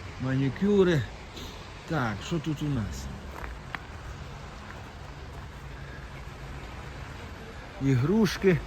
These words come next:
Ага, дитячі розвлекательні. Значить, сюди можна піти з дітьми і порозвлікатися. Тут закоп'яні екскаватори бачу. Так. Ну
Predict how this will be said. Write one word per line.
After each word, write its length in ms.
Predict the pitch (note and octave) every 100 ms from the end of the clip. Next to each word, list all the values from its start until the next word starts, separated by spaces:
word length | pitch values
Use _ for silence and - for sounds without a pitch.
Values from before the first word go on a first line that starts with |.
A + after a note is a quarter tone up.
| - - - - - -
Ага, 580 | D#3 D3+ D3+ C3 G#2+ F#2+ F#2
дитячі 420 | D3 F#3+ D#3+ - D#3
розвлекательні. 880 | D#3 D3 D#3+ D#3 B2+ G2+ G2 F#2+ G2
Значить, 400 | C3+ D3 D3 - - - - - -
сюди 220 | - C#3 D#3
можна 300 | C#3+ C#3 C3
піти 380 | C3 A#2+ C#3+
з 40 | A#2
дітьми 420 | A#2+ A#2 D#3+ F#3+
і 300 | F3+ C#3 C#3+ - - - - - -
порозвлікатися. 880 | B2+ C#3+ C3 C3+ D3 A#2+ G#2+ F2+ A2+ G#2
Тут 220 | D3+ C#3+ B2+
закоп'яні 800 | C3 B2+ B2 - E3 E3 D3+ C3+ - - - -
екскаватори 760 | C3 - - D3 B2 G#2+ G#2+ G2+
бачу. 360 | F2+ F2+ - F#2+ - - - - - - - - - -
Так. 340 | B2+ A2 F#2+ - - - - - - - - - - - - - - - - -
Ну 80 | D#3